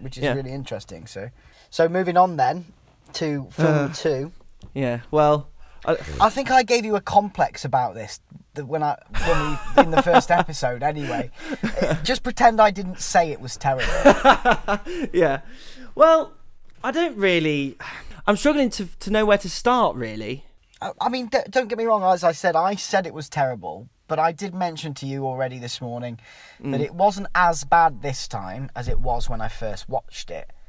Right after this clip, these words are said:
Speaker 1: There
Speaker 2: Yeah.
Speaker 1: are good parts in it. Let's start with the good bits.
Speaker 2: Yeah, okay.
Speaker 1: Because
Speaker 2: Well, okay, right, well, well, let, let's just,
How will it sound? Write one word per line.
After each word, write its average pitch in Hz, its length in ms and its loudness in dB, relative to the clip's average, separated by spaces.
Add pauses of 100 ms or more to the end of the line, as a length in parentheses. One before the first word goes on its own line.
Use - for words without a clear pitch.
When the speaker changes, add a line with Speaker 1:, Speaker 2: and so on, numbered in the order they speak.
(340)
Speaker 1:
There 170 120 4
Speaker 2:
Yeah. 156 60 6
Speaker 1:
are 220 200 8
good 190 320 -4
parts 165 440 0
in 104 100 -10
it. 95 140 -12
Let's 214 180 2
start 226 340 0
with 185 120 -8
the 165 80 -6
good 139 240 -8 (400)
bits. - 440 -12
Speaker 2:
Yeah, 95 240 -4 (140)
okay. - 300 -8 (340)
Speaker 1:
Because 170 200 0
Speaker 2:
Well, 208 180 10
okay, 214 140 2
right, 147 240 4
well, 202 340 4 (280)
well, 214 140 4
let, 233 240 0
let's - 300 0
just, - 400 -4